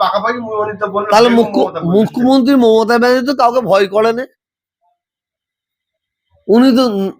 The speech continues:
Speaker 2: নাই কাজ করবে। কে কি বললো না বললো, আপনি তো আমাকে আজকে বলতে পারেন, আপনি তো মমতা ব্যানার্জির কাছের লোক, আপনি এই দাবিগুলো কেন করছেন বলতে পারেন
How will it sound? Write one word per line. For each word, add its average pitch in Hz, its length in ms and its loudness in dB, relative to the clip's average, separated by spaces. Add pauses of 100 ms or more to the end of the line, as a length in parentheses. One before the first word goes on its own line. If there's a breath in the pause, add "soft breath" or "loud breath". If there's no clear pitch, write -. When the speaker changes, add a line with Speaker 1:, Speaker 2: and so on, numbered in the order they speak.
(120)
Speaker 2:
নাই 214 280 2
কাজ 226 260 0
করবে। 165 340 -4 (920)
কে 262 140 4 (140)
কি 294 120 -2
বললো 269 280 0 (120)
না 220 120 2
বললো, 170 400 -4 (1700)
আপনি 220 320 2
তো 285 80 2
আমাকে 302 200 2
আজকে 277 220 0
বলতে 254 280 0
পারেন, 220 220 0
আপনি 208 260 -2
তো 269 80 -4
মমতা 254 380 -2
ব্যানার্জির 262 380 -2
কাছের 240 360 -2
লোক, 147 140 -10 (800)
আপনি 226 200 0
এই 277 100 2
দাবিগুলো 254 480 2
কেন 247 160 0 (120)
করছেন 175 400 -6 (680)
বলতে 240 220 2
পারেন 294 220 2